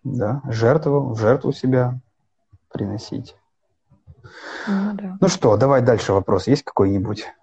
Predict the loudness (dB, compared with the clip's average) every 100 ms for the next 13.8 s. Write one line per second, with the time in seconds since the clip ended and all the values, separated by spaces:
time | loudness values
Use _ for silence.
0 | _ -2 0 4 6 6 6 6 6 4
1 | 2 -2 -2 2 0 0 -2 2 0 0
2 | -6 -2 0 2 0 -2 -8 -8 -6 -6
3 | -6 -8 -8 -6 -6 -8 -8 -4 -2 2
4 | 4 6 4 4 4 6 6 8 4 6
5 | 6 6 6 6 6 6 4 4 6 6
6 | 4 4 0 2 2 4 4 2 2 2
7 | 4 4 0 2 2 2 2 4 4 2
8 | 2 2 2 2 2 2 2 0 0 0
9 | 2 4 4 4 2 0 0 0 0 0
10 | 2 4 4 4 4 4 4 4 4 4
11 | 4 6 4 4 2 4 2 2 -2 -4
12 | 0 2 2 0 -2 0 4 4 6 2
13 | 0 -6 0 2 2 2 -2